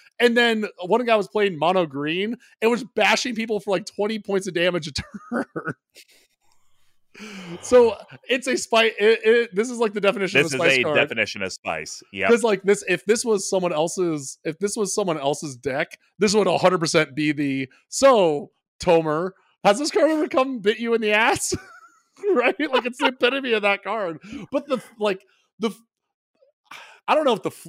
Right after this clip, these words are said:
Speaker 1: the floor is really bad 'cause I just don't have a library. And then they, when they did start hitting me, when they did start hitting me, the
Speaker 2: Like, are we
Speaker 1: exile
Speaker 2: putting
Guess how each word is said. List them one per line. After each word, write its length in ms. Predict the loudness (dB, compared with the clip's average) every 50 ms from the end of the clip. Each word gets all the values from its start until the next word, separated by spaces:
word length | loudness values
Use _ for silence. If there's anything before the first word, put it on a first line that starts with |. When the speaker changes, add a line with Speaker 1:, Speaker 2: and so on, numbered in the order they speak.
| -8
Speaker 1:
the 120 | -6 -6 -6
floor 460 | -6 -8 -2 2 2 4 4 4 4
is 120 | 2 2 -2
really 200 | -2 0 0 0
bad 400 | 0 0 2 2 4 4 2 0
'cause 100 | -2 -2 -2
I 60 | -2
just 140 | -2 0 0
don't 160 | 2 2 2
have 100 | 2 0
a 60 | 0
library. 680 | 0 0 0 0 0 0 -4 -4 -2 0 0 0 0
And 100 | 0 -2
then 80 | -4 -2
they, 140 | 0 0 0
when 180 | 0 0 0 2
they 100 | 2 0
did 200 | 0 -2 -6 -6
start 240 | -4 -4 -2 0 0
hitting 240 | 0 0 0 -2 -2
me, 240 | -4 -4 -4 -4 -6 -8 _ -20 -20 _ _ _ _ _
when 120 | -2 -2
they 60 | 0 2
did 140 | 2 0 2
start 200 | 2 2 2 2
hitting 180 | 2 2 2 0
me, 180 | 0 -2 -2
the 120 | -2 -2 -2
Speaker 2:
Like, 60 | 0
are 200 | 0 0 2 2
we 60 | 2
Speaker 1:
exile 40 | 2
Speaker 2:
putting 200 | 4 2 2 2